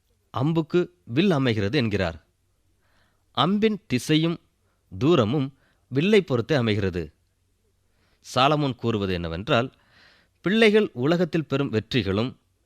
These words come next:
சாதனைகளும் தங்கள் பெற்றோரை பொறுத்தே அமைகிறது என்று கூறுகிறார். பிள்ளைகள்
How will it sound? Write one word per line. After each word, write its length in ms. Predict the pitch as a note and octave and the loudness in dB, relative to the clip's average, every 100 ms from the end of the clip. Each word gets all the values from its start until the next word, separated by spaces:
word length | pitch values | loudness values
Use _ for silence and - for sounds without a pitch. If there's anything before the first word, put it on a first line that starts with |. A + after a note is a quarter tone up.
| _ _ _ | _ _ _
சாதனைகளும் 960 | - - D#3 G#3+ F#3 A2 A2 D3+ D3+ - _ _ _ | -10 0 2 2 2 2 2 0 0 -8 _ _ _
தங்கள் 360 | - D3 D#3 C3 | -6 -2 -2 -2
பெற்றோரை 400 | - D3+ G3+ G#3 | -2 -2 0 0
பொறுத்தே 460 | F3+ C3 A#2+ D3+ D#3+ | 2 -2 -2 -2 -2
அமைகிறது 520 | A2+ A#2 A2 G2+ B2+ | -2 0 0 0 -2
என்று 220 | A2+ A2+ | -4 -6
கூறுகிறார். 540 | - G2+ F2+ F2+ E2 - _ _ _ _ _ _ _ _ _ _ _ _ | -6 -6 -4 -6 -6 -12 _ _ _ _ _ _ _ _ _ _ _ _
பிள்ளைகள் 540 | C#3 B2 F#2 A2+ B2+ | -4 0 0 -2 -4